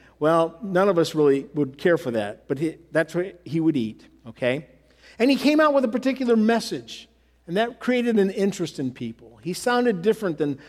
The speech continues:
most other teachers and preachers of that time. He was a bit of a firebrand, we might say, in the way that he spoke. And he talked about the coming of a person who was going to change destiny.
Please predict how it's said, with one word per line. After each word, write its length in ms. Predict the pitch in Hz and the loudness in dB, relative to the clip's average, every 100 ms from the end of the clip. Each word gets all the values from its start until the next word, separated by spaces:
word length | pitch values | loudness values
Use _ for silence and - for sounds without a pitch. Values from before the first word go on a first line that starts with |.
| - | -2
most 240 | 190 190 | 0 2
other 220 | 208 185 | 4 2
teachers 600 | 160 - 202 185 165 156 | 0 -2 -2 0 0 0
and 160 | 147 143 | 0 -4
preachers 440 | - 196 - 151 | -2 -2 -2 -4
of 120 | 143 135 | -2 -2
that 180 | 139 135 | -2 -2
time. 240 | 143 131 | -4 0
He 60 | 240 | 0
was 120 | 269 | 0
a 40 | |
bit 140 | 285 349 | -2 0
of 100 | 330 | 0
a 80 | |
firebrand, 840 | 285 302 302 302 185 135 110 104 - _ _ _ _ - | 0 0 0 0 0 0 -4 -10 -18 _ _ _ _ -4
we 120 | 160 | 0
might 260 | 151 139 | 0 -2
say, 260 | 131 147 127 | -2 0 0
in 80 | 127 | 0
the 80 | 123 | 0
way 200 | 139 135 | 0 0
that 160 | 127 | -2
he 120 | 123 | -4
spoke. 680 | 113 - - 107 107 _ _ _ _ _ _ _ _ _ _ _ - - | -10 -12 -14 -14 -14 _ _ _ _ _ _ _ _ _ _ _ -20 -2
And 100 | 220 | 2
he 60 | 240 | 2
talked 340 | - 262 339 | 2 2 2
about 260 | 381 285 262 | 2 0 0
the 60 | |
coming 400 | 202 - 262 302 | -2 0 2 2
of 80 | 294 | 2
a 60 | 294 | 0
person 420 | - 156 139 147 | 0 0 2 -2
who 100 | 151 | 0
was 120 | 151 | 0
going 180 | 147 165 | 0 -2
to 80 | 156 | -4
change 800 | 160 - 233 151 123 123 117 - | -6 -2 0 0 0 -2 -6 -6
destiny. 720 | 151 147 - 117 104 92 _ | -6 -6 -12 -14 -14 -18 _